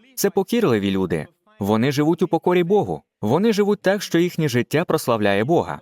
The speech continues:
Але не фокусуйтеся на покорі. Багато людей прокидаються зранку та кажуть, «Невже я розгнівав Бога? Чому мені так погано? Чому в мене такі симптоми і все таке інше?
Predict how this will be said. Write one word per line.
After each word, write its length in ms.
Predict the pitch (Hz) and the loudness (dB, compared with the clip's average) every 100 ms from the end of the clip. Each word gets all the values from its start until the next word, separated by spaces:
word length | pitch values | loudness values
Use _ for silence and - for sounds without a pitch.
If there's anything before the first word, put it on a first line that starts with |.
| _ - | _ -2
Але 320 | 113 107 180 | 2 2 2
не 100 | 202 | 0
фокусуйтеся 680 | 196 180 170 131 120 110 110 | 0 -2 -2 0 0 0 0
на 100 | 104 | 0
покорі. 500 | 127 - 151 92 73 _ - | -2 0 0 0 -6 _ -8
Багато 380 | 190 208 214 226 | -2 0 2 0
людей 240 | 214 208 | 2 2
прокидаються 640 | 202 202 185 160 196 - 170 | 2 0 0 2 0 0 0
зранку 340 | 156 175 175 | 0 0 -2
та 100 | 180 | -2
кажуть, 420 | 175 185 98 85 _ - | 0 -2 -2 -8 _ -4
«Невже 380 | 120 123 107 165 | 0 0 0 2
я 100 | 208 | 2
розгнівав 460 | 202 180 185 180 180 | 2 0 0 0 2
Бога? 380 | 202 107 80 - _ | 2 0 -2 -6 _
Чому 260 | - 180 247 | -4 0 2
мені 220 | 233 160 | 2 0
так 180 | - 107 | 0 0
погано? 500 | 120 135 98 85 71 _ - | 0 0 0 -2 -8 _ -6
Чому 320 | 143 180 247 | -2 0 2
в 20 | |
мене 240 | 220 220 208 | 2 0 0
такі 260 | 190 196 | -2 -2
симптоми 680 | - 135 110 151 208 107 80 _ | 0 -2 0 0 0 0 -4 _
і 100 | - | -4
все 180 | 123 139 | -2 0
таке 240 | 131 123 180 | -2 0 0
інше? 380 | 131 - 82 | 0 -2 -6